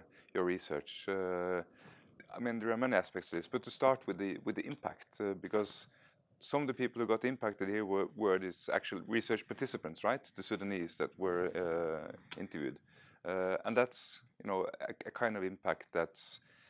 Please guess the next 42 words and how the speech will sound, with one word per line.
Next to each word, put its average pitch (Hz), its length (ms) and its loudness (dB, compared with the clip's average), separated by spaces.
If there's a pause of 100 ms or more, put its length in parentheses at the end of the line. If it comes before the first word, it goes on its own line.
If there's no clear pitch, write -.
(280)
I 101 60 -2
think 104 180 -4
researchers 101 720 0 (140)
too 101 240 -2
seldom - 1160 0
often 107 340 0
think 123 220 -2
about, 143 280 2
because 90 300 -2
you 92 60 -4
think 92 260 -10
about 82 260 -2
the 82 80 -6
research 87 440 -4
community, 87 500 -4
the - 80 -12
peers 85 400 -2
and - 60 -10
so - 100 -6
on - 280 -8
for 85 120 -2
impact. - 500 -8 (340)
But 80 100 -8
this 110 140 0
is 104 140 -6
a 104 60 -8
very 92 160 4
different 85 340 -6
kind 78 160 -4
of 80 60 -10
impact. - 340 -16 (240)
Could - 80 -12
you 123 60 -6
talk 165 260 4
a, 143 60 0 (180)
a 123 40 0
bit 143 180 -4
about, 95 360 4 (140)
uh, 95 360 2 (360)
impact 123 540 2
and 95 260 0
visual 98 480 -2